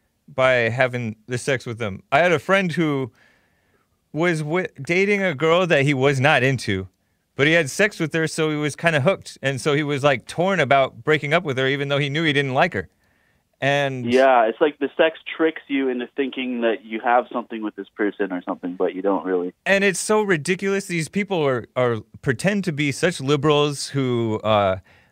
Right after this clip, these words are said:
Speaker 1: love everybody, you know, this fake love, right? "Oh, we,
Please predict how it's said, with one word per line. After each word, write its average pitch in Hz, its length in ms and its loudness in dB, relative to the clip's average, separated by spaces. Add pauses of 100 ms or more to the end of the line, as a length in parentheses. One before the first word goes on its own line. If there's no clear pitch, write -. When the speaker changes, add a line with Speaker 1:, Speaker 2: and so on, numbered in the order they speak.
Speaker 1:
love 180 320 0
everybody, 156 520 0
you 120 180 -6
know, 113 120 -4
this 107 160 -4
fake 117 300 -2
love, 107 300 0
right? 95 220 -4 (540)
"Oh, 185 320 2
we, 165 180 -2